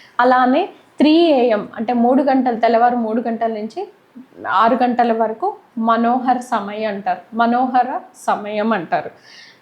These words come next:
త్రీ థర్టీ నుంచి ఫోర్, ఫైవ్ థర్టీ వరకు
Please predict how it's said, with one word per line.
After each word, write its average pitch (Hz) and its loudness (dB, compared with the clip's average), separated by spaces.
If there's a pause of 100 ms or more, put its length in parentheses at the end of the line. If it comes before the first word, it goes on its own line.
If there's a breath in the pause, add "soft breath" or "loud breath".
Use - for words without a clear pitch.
త్రీ 339 4
థర్టీ 311 2
నుంచి 285 0 (160)
ఫోర్, 233 4
ఫైవ్ 240 0
థర్టీ 247 -2
వరకు 226 -6